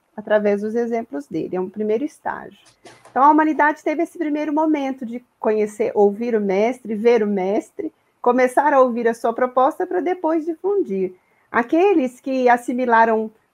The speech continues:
profundamente, exemplificaram pros pós-, pros pósteros. E nós, à medida que vamos também fazendo o mesmo movimento, de olhar pro mestre, ouvir o que ele está dizendo,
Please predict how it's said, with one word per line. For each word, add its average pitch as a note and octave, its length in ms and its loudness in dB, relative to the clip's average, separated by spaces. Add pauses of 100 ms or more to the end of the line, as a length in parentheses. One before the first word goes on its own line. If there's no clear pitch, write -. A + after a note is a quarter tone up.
profundamente, A3+ 1120 0 (140)
exemplificaram F4+ 1000 0
pros C#4 200 -10
pós-, B3+ 240 -10 (120)
pros C4 240 -10
pósteros. G3+ 800 -2 (720)
E E4+ 100 2
nós, E4 380 6
à C#4+ 80 0
medida G4 480 0
que E4+ 140 -4
vamos A#3 560 -6
também C#4 400 -2
fazendo C#4 420 -4
o - 20 -6
mesmo E4 400 -2
movimento, A#3 760 -2 (400)
de G3 140 -2
olhar G#3+ 280 4
pro D4 140 -6
mestre, G#3+ 480 -2 (640)
ouvir G#3 340 -2
o B3 60 -6
que C4 80 -4
ele B3+ 100 -4
está B3 220 -2
dizendo, G#3+ 680 -2